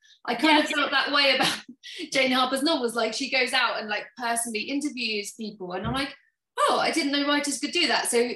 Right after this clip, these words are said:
Speaker 1: then I started, like, for my books now, I'm like, "Yeah, I can just go ask people." And obviously I'm a journalist and in my experience as a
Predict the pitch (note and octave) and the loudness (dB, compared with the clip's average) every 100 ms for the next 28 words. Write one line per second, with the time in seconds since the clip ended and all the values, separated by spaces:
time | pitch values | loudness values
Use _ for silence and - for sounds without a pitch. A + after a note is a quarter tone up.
0 | - C4 B3+ C4 - B3 A#3 A#3 A3 F#3 | -2 -2 0 -2 0 2 2 0 -4 -4
1 | G3 G3 - A#3+ B3 A#3 F#3+ - A3 G3+ | -8 -10 -6 -2 0 -2 -4 -4 -4 -2
2 | G3+ G3 - - _ A4 C#5+ - G3+ A#3+ | -4 -6 -10 -18 _ -6 -2 -2 -4 -6
3 | A3 A3 G#3+ G#3+ _ _ _ - - A#3+ | -8 -8 -8 -10 _ _ _ -12 -8 -6
4 | - - - - A#3+ G3 G3 G3+ G#3 G3 | -4 -2 -4 -6 -10 -8 -6 -4 -6 -8
5 | - - _ A#3+ B3 C4 B3 G#3+ G#3 F3+ | -18 -20 _ -4 -2 -2 0 0 0 -2
6 | G3 G3+ A3 B3 A#3 G#3+ G#3 A3+ G#3+ G#3+ | -2 -2 -2 -2 -4 -4 -6 -4 -2 -2
7 | - - A#3+ G#3 G#3+ G3+ F#3+ | -4 -2 0 0 -4 -8 -8